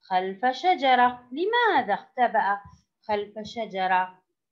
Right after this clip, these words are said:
حتى يهجم على الخروف الصغير، حتى يهجم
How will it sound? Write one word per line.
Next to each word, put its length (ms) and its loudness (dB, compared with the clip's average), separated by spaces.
حتى 800 -4
يهجم 560 -4
على 200 -2
الخروف 800 -4
الصغير، 1200 -6
حتى 600 -4
يهجم 680 -2